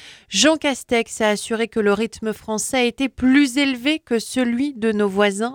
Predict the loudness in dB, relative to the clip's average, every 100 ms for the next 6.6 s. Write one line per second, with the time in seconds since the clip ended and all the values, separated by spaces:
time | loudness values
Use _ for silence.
0 | -4 0 0 0 0 2 2 -2 -14 -20
1 | -20 -10 -4 -2 -2 -2 0 2 2 0
2 | 0 -6 0 0 2 2 4 4 4 -2
3 | -4 -4 0 0 -2 -2 -4 -2 -4 -4
4 | -6 -4 -4 -2 0 0 -2 -2 -2 0
5 | 2 2 4 2 2 -2 -4 0 0 0
6 | 0 2 0 -2 -2